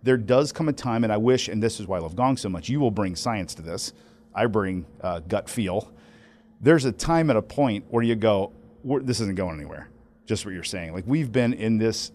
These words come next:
stage two, this discovery phase, just too long. I would say we've just been here too long. Gong will tell us with data, "Here's how you know you've been there too long," you know,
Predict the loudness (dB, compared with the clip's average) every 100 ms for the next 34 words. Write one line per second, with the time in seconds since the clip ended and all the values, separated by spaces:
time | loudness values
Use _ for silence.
0 | -12 -6 -4 -2 -4 -8 -4 -2 0 -4
1 | -8 -10 -6 -4 -4 -4 -8 -6 -6 -6
2 | -10 -14 -16 -6 -6 -6 -6 -4 -2 -2
3 | -4 -4 -6 -12 -20 -20 _ _ 2 2
4 | 0 -2 -4 -2 -4 -8 -20 -20 -10 -4
5 | -2 0 0 -2 -2 -4 -2 -4 -6 -16
6 | -20 -16 -4 4 6 6 4 2 0 -2
7 | -2 -6 -4 -2 0 -4 -8 -20 -20 -4
8 | 0 2 2 2 0 -2 -6 -8 -10 -10
9 | -12 -18 -20 -18 -6 -4 -4